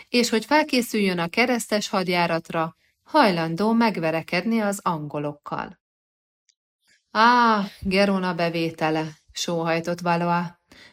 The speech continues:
"Örökké emlékezni fogok rá." Micsoda katlan volt!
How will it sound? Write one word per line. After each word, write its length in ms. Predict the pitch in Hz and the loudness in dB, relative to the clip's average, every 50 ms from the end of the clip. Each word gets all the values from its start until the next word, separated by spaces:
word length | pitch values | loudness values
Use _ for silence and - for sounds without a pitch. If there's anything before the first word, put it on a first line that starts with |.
| _ _ _ _ | _ _ _ _
"Örökké 680 | - 277 330 294 277 254 - - - - 202 196 180 - | 0 2 2 2 2 0 -2 -4 -6 -2 0 0 0 0
emlékezni 760 | 175 175 170 165 165 165 165 165 - 170 165 165 - 175 170 | 0 -2 -2 -2 -4 -4 -6 -4 -4 -4 -4 -4 -4 -6 -8
fogok 400 | - - 170 170 170 170 175 - | -6 -6 -6 -6 -6 -8 -6 -6
rá." 320 | 190 175 175 175 175 175 _ _ _ _ _ _ _ _ _ _ _ | -4 -4 -4 -4 -6 -10 _ _ _ _ _ _ _ _ _ _ _
Micsoda 680 | - 175 170 190 208 208 208 - 180 175 165 156 160 | -6 -2 0 0 0 0 0 -2 -2 -2 -2 -4 -4
katlan 500 | - - 165 160 - - 165 160 160 160 | -2 -4 -4 -4 -4 -6 -6 -6 -6 -4
volt! 400 | 160 160 160 151 175 - - | -4 -4 -4 -4 -8 -12 -20